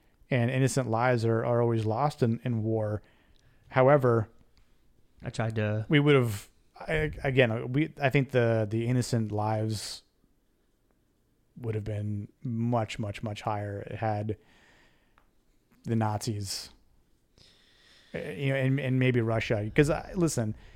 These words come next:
Speaker 1: I know we weren't necessarily, uh, you know, at, obviously we weren't at war against Russia. You know, they were, we weren't, quote unquote, like, super allies like we were with,
Speaker 2: No,
Speaker 1: like,
Speaker 2: but at
Speaker 1: England or
Speaker 2: one, but
Speaker 1: France.
Speaker 2: when that war started, they were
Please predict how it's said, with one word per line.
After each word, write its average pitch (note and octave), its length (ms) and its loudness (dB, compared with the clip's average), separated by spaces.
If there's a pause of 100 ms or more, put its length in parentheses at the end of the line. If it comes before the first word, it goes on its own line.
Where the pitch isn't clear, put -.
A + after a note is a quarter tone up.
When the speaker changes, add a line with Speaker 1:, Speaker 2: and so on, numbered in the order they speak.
(320)
Speaker 1:
I E3 80 6
know E3 460 6 (560)
we E3 120 6
weren't D#3 340 0
necessarily, C3 640 2
uh, C#3 80 -8 (100)
you C#3+ 80 0
know, B2+ 140 0
at, B2 160 -4 (120)
obviously C3+ 280 2
we C3 60 6
weren't B2+ 180 4
at A#2 100 -2
war A2+ 420 0
against A2+ 260 -4
Russia. G#2+ 500 -4 (580)
You A#2+ 100 -2
know, A2+ 120 0
they A#2+ 120 -2
were, A#2+ 180 0
we B2+ 160 4
weren't, B2+ 380 2
quote B2+ 180 4
unquote, A#2 400 0
like, G#2+ 160 -2
super B2+ 320 0
allies A2+ 380 0
like G#2+ 100 -4
we A2 100 -2
were A2 300 -2
with, G#2+ 160 0
Speaker 2:
No, D3 160 8
Speaker 1:
like, B2 100 4
Speaker 2:
but B2 200 4
at B2 100 6
Speaker 1:
England A#2 80 6
or - 20 6
Speaker 2:
one, C3 120 6
but B2+ 60 -2
Speaker 1:
France. B2 380 4
Speaker 2:
when B2+ 140 2
that A#2+ 160 0
war B2+ 160 4
started, B2+ 540 0
they A#2 180 4
were A2 420 2